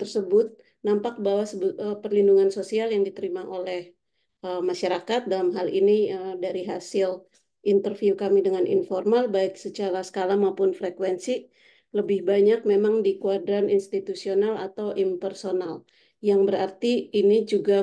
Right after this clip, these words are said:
meng-, eh, menggarisbawahi berbagai hasil wawancara bahwa mayoritas memang bentuk perlindungan sosial yang diterima oleh masyarakat,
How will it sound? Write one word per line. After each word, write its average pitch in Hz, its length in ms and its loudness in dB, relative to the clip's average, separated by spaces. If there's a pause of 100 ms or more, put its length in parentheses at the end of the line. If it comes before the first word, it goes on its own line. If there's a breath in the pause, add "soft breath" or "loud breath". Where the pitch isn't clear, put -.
(100)
meng-, 185 540 -2 (160)
eh, 180 380 -6 (220)
menggarisbawahi 190 1000 2 (600 soft breath)
berbagai 202 460 0 (160)
hasil 196 340 0 (200)
wawancara 185 600 -4 (180)
bahwa 190 360 -2 (720 soft breath)
mayoritas 196 640 0 (100)
memang 202 280 2
bentuk 196 280 -2
perlindungan 190 580 0
sosial 202 420 -6
yang 190 160 -6
diterima 185 440 -4 (480)
oleh 190 160 -4 (140)
masyarakat, 180 520 -6